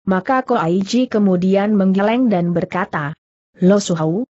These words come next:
aku akan sangat bersedia mengatakannya kepada Chiang Bujin atau pejabat Chiang Bujin Xiao Lim Xie saat ini,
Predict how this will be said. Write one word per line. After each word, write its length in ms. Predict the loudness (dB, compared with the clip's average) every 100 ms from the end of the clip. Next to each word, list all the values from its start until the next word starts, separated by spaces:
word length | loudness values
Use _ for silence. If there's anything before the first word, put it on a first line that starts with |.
| _
aku 400 | -6 -4 -2 -2
akan 280 | -4 -4 -2 -2
sangat 400 | -2 0 0 -2
bersedia 640 | -4 -2 -2 0 0 0
mengatakannya 880 | -2 -2 -2 -4 -2 0 2 2 0
kepada 480 | -4 -4 -2 -2 -2
Chiang 480 | 0 0 2 2
Bujin 320 | 2 2 0 0
atau 400 | -4 -4 -2 -2
pejabat 480 | -2 -2 -2 -2 -4
Chiang 400 | 0 0 2 2
Bujin 400 | 2 2 2 2
Xiao 400 | 0 0 0 0
Lim 240 | 0 0 0
Xie 320 | 0 0 0
saat 400 | -4 -6 -4 2
ini, 400 | 4 4 2